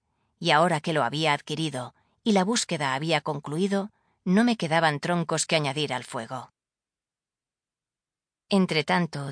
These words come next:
tuve que cargar el platanero desde Shoreditch en autobús y tren hasta mi piso en el bloque ruinoso de la colina. El platanero crecía en una maceta y medía unos treinta centímetros.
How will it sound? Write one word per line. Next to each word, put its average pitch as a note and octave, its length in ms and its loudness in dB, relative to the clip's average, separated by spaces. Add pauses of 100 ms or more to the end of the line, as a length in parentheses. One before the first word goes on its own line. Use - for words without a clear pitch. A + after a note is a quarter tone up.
(120)
tuve A#3 240 -2
que G#3 120 -2
cargar D3 360 0
el D#3+ 120 2
platanero D#3 600 -2
desde D3 300 -4
Shoreditch D#3+ 500 0
en D3+ 100 -2
autobús D3 500 -4
y D3+ 60 -4
tren D#3 440 -4
hasta D#3+ 280 -2
mi D3 140 -8
piso F3 480 -2 (280)
en G3+ 140 4
el E3+ 140 0
bloque G3+ 320 -4
ruinoso D#3 560 -2
de D3 100 -2
la C3+ 120 -2
colina. C3+ 520 -10 (560)
El E3+ 180 0
platanero E3 560 0
crecía D#3+ 460 0
en D3+ 80 -2
una D#3 200 0
maceta D3 520 -4 (280)
y A3 120 6
medía G3+ 380 4
unos F#3+ 260 2
treinta D#3+ 400 0
centímetros. C3+ 880 -8